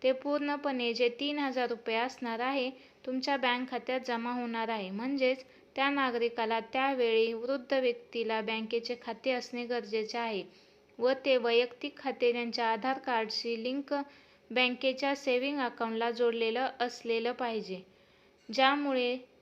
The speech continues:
जेव्हा योजनेचे पैसे येतील, तेव्हा त्या त्यांच्या बँक खात्यात जमा होण्यासाठी मदत होणार आहे.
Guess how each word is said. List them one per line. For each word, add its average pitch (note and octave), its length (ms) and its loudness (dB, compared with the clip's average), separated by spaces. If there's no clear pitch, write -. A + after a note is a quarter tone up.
जेव्हा C4 320 2
योजनेचे B3 600 4
पैसे B3 420 0
येतील, C4+ 400 -4
तेव्हा A#3+ 340 0
त्या A#3 260 -2
त्यांच्या A3+ 440 -2
बँक B3 360 -2
खात्यात C4 400 -4
जमा A#3+ 280 -2
होण्यासाठी A3+ 1160 -6
मदत B3 460 -2
होणार A3 300 -4
आहे. G#3 200 -6